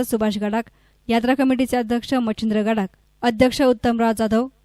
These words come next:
उपाध्यक्ष यादवराव पावसे, उपाध्यक्ष सोमनाथ भालेराव, विश्वस्त मोठ्या भाऊ बडे काशीनाथ पावसे यांच्यासह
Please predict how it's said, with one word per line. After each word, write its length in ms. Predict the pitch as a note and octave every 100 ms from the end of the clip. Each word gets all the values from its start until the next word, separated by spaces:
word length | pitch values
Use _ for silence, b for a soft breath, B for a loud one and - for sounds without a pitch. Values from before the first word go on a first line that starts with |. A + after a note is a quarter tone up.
| -
उपाध्यक्ष 540 | A3+ B3 B3+ B3 B3
यादवराव 460 | C#4 B3+ A3+ A3+ A3
पावसे, 460 | A3 G#3+ G#3+ A3 B3+ _ _ _ -
उपाध्यक्ष 500 | A#3+ B3+ C4+ C4 C#4
सोमनाथ 440 | C#4+ C#4 A#3 A#3 A3
भालेराव, 400 | A3 A#3 A3+ F#3+ - _ _ _
विश्वस्त 460 | G#3 B3 C4+ C4+ -
मोठ्या 340 | C#4 B3 B3
भाऊ 200 | A3 A3 C#4+ _ _ _ _ _
बडे 240 | G#3+ A#3+ B3+
काशीनाथ 380 | C4 B3 A#3 A#3
पावसे 300 | A3+ A3 B3
यांच्यासह 560 | A#3+ A3 G#3+ G#3+ A#3+ G#3